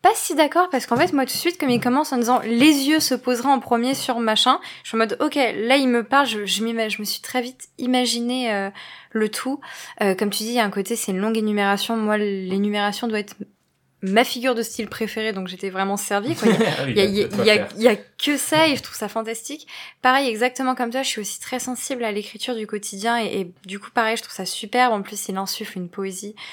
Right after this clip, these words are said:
Speaker 1: qui est, qui, qui est vraiment sublime. Le fait qu'il y ait énormément de passages qui sont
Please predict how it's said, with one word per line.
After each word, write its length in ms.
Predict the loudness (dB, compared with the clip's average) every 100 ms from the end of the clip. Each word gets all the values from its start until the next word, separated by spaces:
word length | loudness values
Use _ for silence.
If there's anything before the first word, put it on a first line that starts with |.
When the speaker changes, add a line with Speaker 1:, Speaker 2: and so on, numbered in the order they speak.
| -18 -18 -10
Speaker 1:
qui 120 | -8
est, 140 | -8 -12
qui, 160 | -18 -16
qui 140 | -12
est 20 | -12
vraiment 320 | -8 -6 -4
sublime. 540 | -4 -6 -2 -2 -2 -6 -14 -8 -4
Le 80 |
fait 160 | 0 0
qu'il 180 | 0 -2
y 60 | 0
ait 260 | -2 -2 0
énormément 460 | 2 4 4 2
de 80 | 2
passages 400 | 0 -2 -2 -2
qui 100 | -4
sont 180 | -6